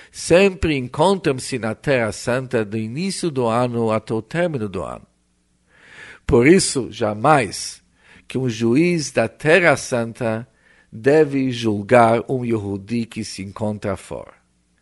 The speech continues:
Quem deve julgar Yehudim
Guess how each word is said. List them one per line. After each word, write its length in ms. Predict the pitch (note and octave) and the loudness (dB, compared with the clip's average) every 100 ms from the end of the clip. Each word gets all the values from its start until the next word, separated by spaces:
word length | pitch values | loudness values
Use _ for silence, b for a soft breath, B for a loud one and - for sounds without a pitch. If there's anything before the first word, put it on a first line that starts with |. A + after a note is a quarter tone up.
| b b b b | b b b b
Quem 320 | - F#3 A3+ G3 | 2 4 4 6
deve 380 | E3 E3 D3 | 8 8 8
julgar 520 | C#3 A#2+ A2+ A#2 A#2 A2+ | 2 0 -2 2 2 2
Yehudim 640 | G#2+ A2 G#2+ B2 A2+ | 0 0 0 0 0